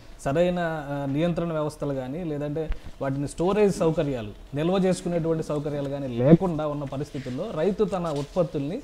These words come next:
దూర ప్రాంతాలకు తీసుకెళ్లాలంటే చాలా ఇబ్బంది పడుతున్నాడు. ఇటువంటి సమస్యల్ని అడ్రస్ చేయకుండా ఒకేసారి ఏకాఏకన ఒక చట్టం తీసుకొచ్చి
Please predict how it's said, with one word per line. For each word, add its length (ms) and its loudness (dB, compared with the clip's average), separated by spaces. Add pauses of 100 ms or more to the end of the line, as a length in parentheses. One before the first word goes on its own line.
(280)
దూర 220 4
ప్రాంతాలకు 520 12
తీసుకెళ్లాలంటే 680 6
చాలా 140 -2
ఇబ్బంది 360 8
పడుతున్నాడు. 500 -2 (440)
ఇటువంటి 300 12
సమస్యల్ని 560 4
అడ్రస్ 380 4
చేయకుండా 400 10
ఒకేసారి 600 6
ఏకాఏకన 540 8
ఒక 120 4
చట్టం 420 8
తీసుకొచ్చి 500 2